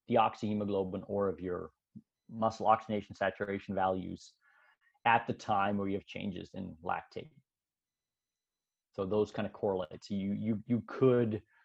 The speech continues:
I, I know numerous people that have bought the Moxy in this case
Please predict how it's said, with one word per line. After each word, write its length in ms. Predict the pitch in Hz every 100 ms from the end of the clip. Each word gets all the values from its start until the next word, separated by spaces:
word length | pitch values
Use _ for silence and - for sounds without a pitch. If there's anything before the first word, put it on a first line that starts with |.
| _ _ _ _ 107
I, 400 | 101 117 113 110
I 240 | 107 - 113
know 80 | 120
numerous 320 | 160 156 135
people 260 | 139 120
that 60 | 117
have 160 | 110 -
bought 220 | 110 107 - _ - - _ _ 107
the 160 | 101
Moxy 460 | 110 120 120 - 113
in 60 |
this 180 | 101 - -
case 300 | 104 101 -